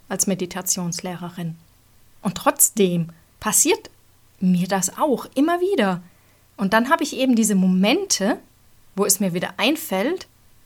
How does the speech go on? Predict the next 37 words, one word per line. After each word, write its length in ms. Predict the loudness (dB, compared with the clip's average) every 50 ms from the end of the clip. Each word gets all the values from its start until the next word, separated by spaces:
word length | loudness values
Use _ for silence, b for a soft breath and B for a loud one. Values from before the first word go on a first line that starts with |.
| -20 _ _ _ _ _ _
und 160 | 4 4 4 4
ich 160 | 0 2 4
dann 160 | 2 2 2 2
auch 200 | 4 4 4 4
wieder 240 | 4 2 6 6 6
merke, 760 | 6 6 6 6 8 8 6 6 4 2 4 4 4 4 2 -4 -2 2
wie 320 | 4 4 6 6 6 6
wahr 320 | 6 8 10 10 8 8
es 220 | 6 0 0 -2 -4
ist. 420 | -4 -2 0 0 0 0 -4 -8 _ _ _ _ _
Wenn 160 | 4 6 8 8
ich 220 | 6 6 2 2
einfach 420 | 2 4 4 4 2 0 -2 0 2
nur 120 | 0 0
das 300 | 4 4 4 4 4 0
tue, 260 | 0 0 0 0 2
was 160 | 2 0 0 -2
ich 140 | -4 -8
gerade 360 | -8 2 4 4 4 4 0 -6
tue 460 | -2 -2 0 0 2 2 2 2 0
und 180 | -4 -8 -4
nicht 280 | -2 -2 -2 -2 -2 -2
in 100 | -4 -4
Gedanken 680 | -4 -2 -2 0 0 0 -2 -4 -6 -2 -2 -2 -2 B B B B B B B B B B -8
noch 180 | -6 -6 -6 -6 -8 _ _ _ _ -12
zwanzig 380 | -2 2 4 4 4 4 4 2
andere 300 | 2 2 2 2 0 0
Dinge 260 | 0 2 0 0 0
tue, 280 | -2 -2 -2 -2 -2 -4 _ _ _ _ -20 _
dann 140 | -6 -2 2
bin 120 | 4 4
ich 140 | 2 2 0
super 260 | -2 -2 -2 -2 -4
entspannt 400 | -4 -4 -6 -2 -2 -2 -2 -2
und 120 | -4 -2 -2
hab 140 | -2 -2 -4
Spaß. 540 | -4 -2 0 0 0 -2 -2 -4 -4 -4